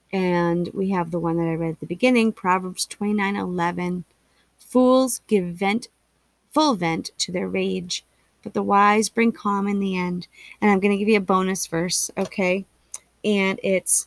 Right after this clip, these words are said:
this one. "I can do all things through Christ who strengthens me."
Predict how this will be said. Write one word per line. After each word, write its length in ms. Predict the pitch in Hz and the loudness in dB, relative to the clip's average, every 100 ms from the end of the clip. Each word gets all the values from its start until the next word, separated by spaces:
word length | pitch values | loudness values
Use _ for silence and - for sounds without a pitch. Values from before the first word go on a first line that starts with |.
| _ _ _ _ - | _ _ _ _ -14
this 320 | 185 220 - | -8 -6 -6
one. 340 | 170 180 180 - _ _ _ _ _ _ _ _ _ | -6 -6 -10 -12 _ _ _ _ _ _ _ _ _
"I 540 | 190 196 196 208 240 240 _ _ _ - | 0 2 2 2 0 -4 _ _ _ -8
can 200 | 190 180 | -4 -2
do 160 | 180 - | -4 -4
all 420 | - 180 190 202 214 | -4 0 2 0 -4
things 840 | - - 208 170 165 170 156 - _ _ _ | -8 -4 -2 -2 -4 -6 -10 -14 _ _ _
through 260 | - 196 196 | -6 -4 -4
Christ 720 | - - 196 160 165 - - _ _ _ _ | -8 -4 -2 -2 -4 -8 -12 _ _ _ _
who 280 | 185 185 196 - - | -2 -2 -4 -12 -12
strengthens 800 | - - 175 165 - 165 165 170 | -10 -6 -6 -6 -8 -10 -8 -8
me." 220 | 160 | -8